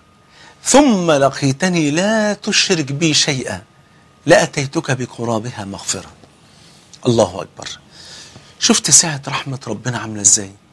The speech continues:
مين في الدنيا بعد النهاردة، بعد الكلام ده، يسيء الظن بالله سبحانه وتعالى؟ مين في الكون ده كله بعد الكلام دوت ما يبقاش عنده رجاء فيما عند الله سبحانه وتعالى؟ كيف لا ترجو الله وهو أرحم بك من رحمة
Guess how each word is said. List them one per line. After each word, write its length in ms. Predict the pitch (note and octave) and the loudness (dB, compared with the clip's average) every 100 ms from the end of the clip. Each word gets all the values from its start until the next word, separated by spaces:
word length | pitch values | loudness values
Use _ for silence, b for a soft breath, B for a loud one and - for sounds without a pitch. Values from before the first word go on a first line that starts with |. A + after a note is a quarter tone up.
| _ _ _ | _ _ _
مين 280 | C3 F#3+ A3+ | 2 4 4
في 160 | - C#3+ | 0 -4
الدنيا 500 | A2+ A2 D3 C3 A2+ | -4 -2 0 0 0
بعد 280 | A#2+ G#2+ | 0 -2
النهاردة، 440 | G#2+ G#2 A2 B2 G#2+ | -6 -6 -6 -6 -2
بعد 220 | B2+ A#2 | 0 0
الكلام 440 | A2 - A#2+ C#3 A2+ | -4 -2 0 0 -2
ده، 180 | D3+ - _ _ | -6 -6 _ _
يسيء 360 | A#2+ A#2 - F3 | 0 2 2 0
الظن 320 | A2+ A2+ B2+ G#2+ | -2 -2 -4 -6
بالله 240 | G2+ G#2 | -8 -4
سبحانه 340 | A2+ - A#2 G#2 | 0 0 -2 -10
وتعالى؟ 300 | - F#2+ F#2 - B B B B | -8 -10 -10 -18 B B B B
مين 240 | C3+ A#3+ | 4 4
في 140 | A3+ G#3 | 4 2
الكون 360 | D#3 G3 A3 | 2 6 6
ده 80 | E3+ | 6
كله 320 | D#3+ G#3 F3 | 2 2 0
بعد 280 | D3 E3+ D3 | 2 2 0
الكلام 440 | C#3 - C#3+ E3 D3+ | -4 0 2 2 6
دوت 300 | E3+ F3 E3+ b b b b | 6 6 2 b b b b
ما 80 | B2+ | 2
يبقاش 280 | - F#3 - | 2 2 0
عنده 360 | F#3+ F3 D#3 | 0 0 2
رجاء 340 | D#3 C#3+ F#3 - | 2 0 -2 -4
فيما 280 | - E3+ C3+ | 0 2 2
عند 220 | C#3 C#3+ | 0 0
الله 300 | A#2 B2+ C3+ C3+ B | 0 4 4 2 B
سبحانه 440 | - B2 - C3+ G#2 | -2 0 2 2 0
وتعالى؟ 420 | F#2 F#2+ F#2 E2+ D#2+ B B B B - | -2 -2 -2 -4 -16 B B B B 2
كيف 260 | G3+ F#3+ | 2 4
لا 140 | F3 D3+ | 2 2
ترجو 340 | E3 C3+ A#2+ | 2 0 0
الله 260 | A2+ B2 D3+ _ b b b - | -2 -4 -6 _ b b b 2
وهو 180 | A#2+ B2+ | 6 6
أرحم 480 | E3 C#3+ - B2+ | 4 0 -2 -2
بك 160 | B2+ - | -6 -4
من 180 | A#2+ A2+ | -4 -2
رحمة 280 | C3 C#3+ | -2 -4